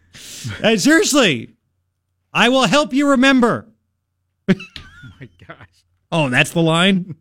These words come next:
Speaker 2: No.
Speaker 1: In tw-, in twenty twelve, six thousand sixteen men and women completed a memory test and questionnaires regarding their health, diet, sex lives, emotional connection, blah, blah, blah, blah, right? Uh, it was repeated in twenty fourteen.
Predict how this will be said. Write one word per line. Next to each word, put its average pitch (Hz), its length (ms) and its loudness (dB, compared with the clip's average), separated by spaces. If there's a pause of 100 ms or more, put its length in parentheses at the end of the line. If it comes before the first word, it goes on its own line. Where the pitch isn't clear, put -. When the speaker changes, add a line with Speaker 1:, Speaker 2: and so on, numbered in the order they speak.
(920)
Speaker 2:
No. 156 540 -6
Speaker 1:
In 196 200 4
tw-, 226 220 0
in 208 120 2
twenty 247 280 2
twelve, 208 340 0
six - 220 -6
thousand 226 360 0
sixteen 196 500 -2
men 196 140 2
and 220 140 2
women 185 240 2
completed 165 420 -2
a 160 40 2
memory 202 340 2
test 117 320 -4
and 135 100 -2
questionnaires 180 560 0
regarding 147 340 0
their 180 140 2
health, 226 480 -2 (520)
diet, 190 420 2
sex - 280 -2
lives, 180 560 0
emotional 202 460 0
connection, 170 480 -2
blah, 160 220 0
blah, 151 120 0
blah, 131 200 0
blah, 113 80 -2
right? 120 240 -2 (640)
Uh, 147 220 2
it 151 40 -2
was 151 80 0
repeated 220 380 2
in 190 60 0
twenty 202 220 0
fourteen. 120 580 -2